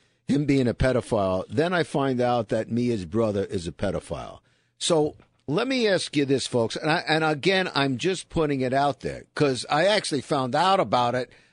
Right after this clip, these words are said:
by accident, like, like I did, like, a double take reading about it. But with all this stuff going on, okay, and, uh,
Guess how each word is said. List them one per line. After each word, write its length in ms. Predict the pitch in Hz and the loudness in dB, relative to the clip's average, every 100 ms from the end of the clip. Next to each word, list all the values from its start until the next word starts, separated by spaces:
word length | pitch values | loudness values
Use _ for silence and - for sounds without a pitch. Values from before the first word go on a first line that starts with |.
| - | 0
by 180 | 131 131 | 2 4
accident, 880 | 165 190 - 143 135 123 120 123 | 4 2 0 0 0 -4 -10 -2
like, 180 | 143 143 | 2 4
like 280 | 147 139 - | 4 2 2
I 80 | 139 | 2
did, 180 | 143 | 2
like, 220 | 165 156 131 | 4 2 2
a 40 | |
double 360 | 110 160 156 135 | 2 2 2 0
take 400 | 147 135 110 - _ - | 0 0 -2 -12 _ 0
reading 340 | 143 208 196 | 2 4 2
about 380 | 143 98 110 107 | 0 0 0 0
it. 120 | 95 - _ _ _ - | -2 -8 _ _ _ -4
But 280 | 135 143 - _ _ _ - | 2 2 0 _ _ _ -4
with 180 | 123 131 | 0 0
all 320 | 165 208 240 233 | 2 4 4 4
this 200 | 226 180 | 2 2
stuff 480 | - 175 165 143 143 | 0 2 2 2 -2
going 380 | 127 135 131 120 | 2 4 4 2
on, 380 | 117 87 71 - _ _ _ - | 0 -2 -6 -16 _ _ _ -4
okay, 540 | 113 - 139 147 170 - _ _ _ _ | -2 2 2 2 0 -4 _ _ _ _
and, 680 | 135 135 131 127 123 123 127 - 131 | 0 2 4 2 2 0 -4 -4 -4
uh, 80 | - | -6